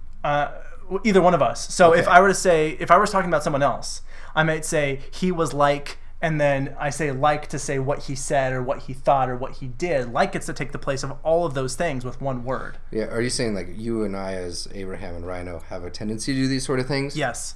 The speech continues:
Speaker 2: Oh, okay.
Speaker 1: And I think other people do as well.
Speaker 2: Okay.
Speaker 1: But that's, I didn't actually look at what other people's do. This is my survey of us, is that I will say like when I'm saying, "She was like," and then "I was like,"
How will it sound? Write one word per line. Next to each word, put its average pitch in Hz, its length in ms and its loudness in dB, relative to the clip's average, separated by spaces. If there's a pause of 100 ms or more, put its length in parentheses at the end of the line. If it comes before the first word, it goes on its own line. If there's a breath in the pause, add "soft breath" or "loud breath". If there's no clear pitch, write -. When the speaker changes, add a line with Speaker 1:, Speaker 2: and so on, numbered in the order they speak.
Speaker 2:
Oh, 113 200 2
okay. 107 280 -4
Speaker 1:
And 175 140 4
I - 20 2
think 208 180 4
other 196 140 2
people 180 220 0
do 139 140 0
as 123 100 -4
well. 120 280 -4
Speaker 2:
Okay. 123 300 0
Speaker 1:
But 151 440 8
that's, - 340 0 (120)
I 151 80 2
didn't 143 160 0
actually 131 260 -4
look 127 120 -4
at 127 80 -6
what 131 60 -2
other 123 120 -4
people's 127 280 -6
do. 139 100 -6
This 147 160 -2
is 156 100 -2
my 135 120 4
survey 127 300 -4
of 113 80 -6
us, 110 400 -4 (340 loud breath)
is 139 140 -2
that 139 280 2
I 160 140 6
will 160 140 0
say 139 200 -2
like 127 400 -2
when 139 140 -4
I'm 127 100 -2
saying, 123 380 -6 (260 loud breath)
"She - 220 2
was 165 200 0
like," 139 440 2
and 143 120 -4
then 131 140 -2
"I 143 220 -2
was 139 180 -2
like," 127 420 -2